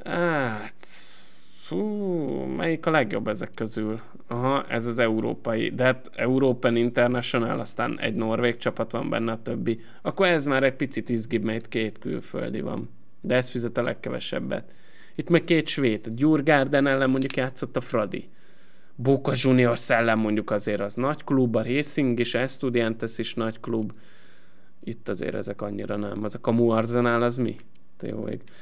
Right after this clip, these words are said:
Ö, legyen ez az European Shield, itt még továbbra sem értem, hogy mi az European ezen, de menjen. Boca Juniors ellen kezdünk, szevasz, a legkomolyabb klub ellen kezdünk, az erős azért. Hát ez meg, ezért fájó ez a...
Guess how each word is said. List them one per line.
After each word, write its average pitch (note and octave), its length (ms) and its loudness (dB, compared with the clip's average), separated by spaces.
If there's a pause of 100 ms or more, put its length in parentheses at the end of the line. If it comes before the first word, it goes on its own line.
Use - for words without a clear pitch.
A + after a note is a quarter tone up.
(140)
Ö, D#3+ 300 4
legyen D3 300 6
ez A2 160 0
az A2+ 80 -2
European G#2+ 560 0
Shield, A2+ 380 -4
itt - 260 -10
még A2+ 240 -4
továbbra A#2 340 -4
sem A2+ 180 -2
értem, A2 220 -4
hogy A2+ 100 -2
mi A2+ 160 2
az A2 140 -2
European C3+ 520 0
ezen, C#3 340 0
de A#2+ 260 -2
menjen. G#2+ 440 -2 (180)
Boca D#3+ 320 6
Juniors C3+ 420 6
ellen A#2 260 6
kezdünk, A2+ 420 2
szevasz, A#2+ 480 2
a C3+ 60 4
legkomolyabb A2 580 2
klub A#2 260 -2
ellen A#2 240 -2
kezdünk, A#2 460 -4
az B2+ 160 -4
erős A2+ 420 -2
azért. - 360 -4 (1160)
Hát A#2+ 440 4
ez A2 140 4
meg, A2 240 0
ezért B2 340 4
fájó A2 420 8
ez A2 140 2
a... A2 280 0